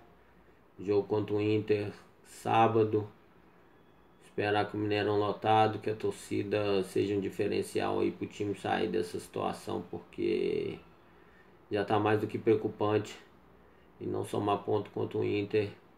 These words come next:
é um passo a mais pro, pra uma tragédia que a gente não quer que aconteça na história do Cruzeiro. Então, é isso aí.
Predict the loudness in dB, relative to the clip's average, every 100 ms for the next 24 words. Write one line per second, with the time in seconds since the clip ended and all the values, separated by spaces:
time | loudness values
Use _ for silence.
0 | -20 -20 -20 -20 -20 -20 -20 -8 -6 -2
1 | 2 2 2 0 2 2 2 0 -2 -4
2 | -2 -2 -4 -8 -14 -20 -20 -20 -20 -20
3 | -20 -20 -20 -20 -20 -16 -4 -2 2 2
4 | 4 4 2 0 -2 -2 -2 -2 -2 -4
5 | -2 -4 0 -2 -2 -4 -4 -4 -4 -4
6 | -4 -6 -6 -6 -8 -12 -20 -20 -20 -20
7 | -20 -20 -20 -20 -20 -20 -12 -10 -10 -6
8 | -2 0 0 2 2 0 -2 -2 -4 -8
9 | -12 -20 -20 -20 -20 -8 -2 -2 0 2
10 | 4 6 6 6 4